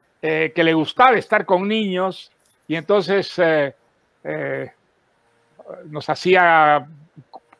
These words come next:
cogerlos de las manos, eh, bailar, eh, y nos iba, eh, eh, iniciando en la, en la, en la, en el abecedario, en la lectura.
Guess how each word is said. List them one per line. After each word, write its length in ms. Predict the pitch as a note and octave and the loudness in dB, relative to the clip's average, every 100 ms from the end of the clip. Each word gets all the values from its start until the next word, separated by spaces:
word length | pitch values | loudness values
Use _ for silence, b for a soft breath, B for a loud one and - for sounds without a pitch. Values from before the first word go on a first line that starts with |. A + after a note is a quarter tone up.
| - _ _ _ _ _ _ - | -20 _ _ _ _ _ _ -14
cogerlos 500 | D3 C#3+ F3 E3+ C#3+ | -10 -4 -2 0 0
de 80 | D3+ | 0
las 160 | C#3+ | 0
manos, 800 | E3 G3+ G3+ F#3 F3 E3+ D3+ - _ _ _ | 2 2 4 2 -2 -2 -4 -14 _ _ _
eh, 500 | D#3 D#3+ D3+ D3 C3+ _ _ _ _ | -6 -2 -2 -4 -6 _ _ _ _
bailar, 1000 | C3+ C#3+ C3+ E3 G3 G3+ F#3 F3 E3+ E3 _ _ - | -2 -2 0 2 4 6 4 2 -2 -6 _ _ -8
eh, 500 | D#3+ D3 D3 C#3 C3 _ _ - | -6 -4 -6 -8 -10 _ _ -8
y 80 | E3 | -6
nos 180 | D#3+ | -4
iba, 320 | A3 A#3+ F3 - _ F#3 | 2 2 2 -6 _ -20
eh, 500 | - - D#3+ D#3 D3+ _ _ _ _ | -20 -18 -20 -20 -20 _ _ _ _
eh, 320 | - C3+ C#3 _ _ _ _ _ _ - | -14 -12 -12 _ _ _ _ _ _ -8
iniciando 760 | F3+ D#3 - A3+ A#3+ A3 F#3 | -6 -6 -2 2 2 2 2
en 140 | F3 D#3 | 2 2
la, 300 | D3+ C#3+ C#3 | 2 2 -2
en 140 | D3 D3+ | -8 -2
la, 300 | C#3+ C#3+ C#3+ | -2 -2 -6
en 140 | C#3 | -8
la, 340 | C#3+ C#3+ C#3 - _ _ | -6 -4 -6 -10 _ _
en 140 | D#3 | -6
el 100 | D#3 | -2
abecedario, 880 | D#3 D3 - E3 F3+ G#3 F#3+ F3+ F3 | -2 -2 -4 0 2 4 2 2 0
en 60 | D#3+ | 2
la 120 | C#3 | 0
lectura. 760 | C#3 - - F#3+ F#3+ F#3 F3 | -2 -6 -2 2 4 4 0